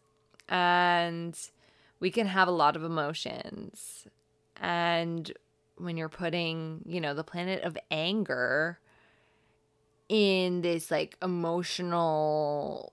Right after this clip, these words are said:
water energy, like, in my head, it's like Mars is trying to swim and Cancer is drowning it in the ocean.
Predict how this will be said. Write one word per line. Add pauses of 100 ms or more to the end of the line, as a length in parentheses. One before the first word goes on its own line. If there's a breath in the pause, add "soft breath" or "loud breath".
water
energy,
like,
in
my
head,
it's
like
Mars
is
trying
to
swim
and
Cancer
is
drowning
it
in
the
ocean.